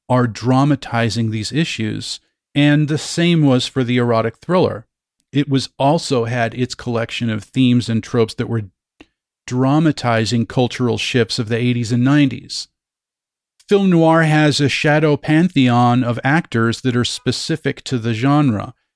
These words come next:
Alan Ladd, Elizabeth Scott, Marie Windsor. These people are, you know,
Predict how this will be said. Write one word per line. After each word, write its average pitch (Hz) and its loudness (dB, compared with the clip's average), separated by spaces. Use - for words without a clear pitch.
Alan 127 2
Ladd, 107 0
Elizabeth 117 0
Scott, 104 -2
Marie 123 4
Windsor. 113 0
These 208 0
people 135 -2
are, 110 2
you 143 0
know, 113 -2